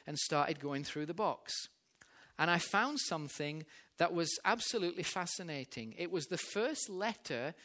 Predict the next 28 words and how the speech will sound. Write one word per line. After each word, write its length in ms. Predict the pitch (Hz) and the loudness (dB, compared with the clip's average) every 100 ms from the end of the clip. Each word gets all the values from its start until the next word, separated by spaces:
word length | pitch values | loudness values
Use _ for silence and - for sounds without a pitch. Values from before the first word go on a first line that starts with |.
| - - - | -20 -4 4
I 220 | 202 233 220 | 6 6 4
ever 240 | 202 214 | 2 2
wrote 360 | 185 156 156 - | 2 2 2 -2
to 100 | 165 | -4
my 240 | 170 180 | -2 -2
mum 420 | 170 175 127 127 139 | 0 -2 -2 -4 -8
as 120 | 135 | -6
a 60 | 143 | -6
little 260 | 143 143 | -6 -6
boy. 340 | 135 131 110 104 - _ _ _ _ _ _ - - - - | -6 -6 -6 -10 -20 _ _ _ _ _ _ -20 -20 -4 4
And 120 | 175 | 6
I 100 | 180 | 6
was 180 | 175 - | 4 2
just 320 | 226 254 202 | 0 0 0
learning 420 | 202 196 185 175 | 0 0 -2 -6
to 140 | - | -6
write. 600 | 165 170 160 113 - - - _ _ _ _ _ - - - | -4 0 0 -2 -6 -14 -14 _ _ _ _ _ -20 -20 -4
So 220 | - 190 | 0 4
all 320 | 190 214 240 | 6 8 6
the 100 | 226 | 6
lines, 640 | 214 214 180 147 143 165 - - - 170 | 4 6 6 4 0 -4 -4 -6 -2 4
uh, 360 | 160 156 156 - - - | 8 8 6 0 -12 -6
are, 120 | 165 | -2
are 140 | 170 151 | 0 0
kind 300 | - 180 170 | 0 -2 0
of 60 | |
sloping 500 | - 170 170 160 165 | -2 0 0 0 -2
up. 280 | 170 - - | -2 -4 -12